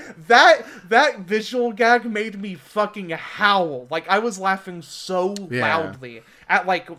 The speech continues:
Speaker 1: two A M in my house. Like, just
Speaker 2: Yeah,
Speaker 1: fucking
Speaker 2: th-, this is a
Speaker 1: losing
Speaker 2: very,
Speaker 1: it.
Speaker 2: very gag manga-y,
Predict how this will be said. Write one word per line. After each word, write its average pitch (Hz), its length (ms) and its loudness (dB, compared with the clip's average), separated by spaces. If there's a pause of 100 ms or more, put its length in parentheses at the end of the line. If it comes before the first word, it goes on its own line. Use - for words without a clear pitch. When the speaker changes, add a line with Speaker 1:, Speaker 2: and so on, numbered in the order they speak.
Speaker 1:
two 214 360 -8
A 185 200 -2
M 151 280 -4
in 151 160 -12
my 147 180 -4
house. 131 420 -8
Like, 175 180 -8
just 160 140 -6
Speaker 2:
Yeah, 117 180 -2
Speaker 1:
fucking 104 300 -4
Speaker 2:
th-, 160 100 -14
this 156 220 -6
is 165 100 -6
a 165 60 -2
Speaker 1:
losing 143 500 2
Speaker 2:
very, 135 140 -8
Speaker 1:
it. - 80 -20 (300)
Speaker 2:
very 160 280 0
gag 131 480 -2
manga-y, 117 1040 -6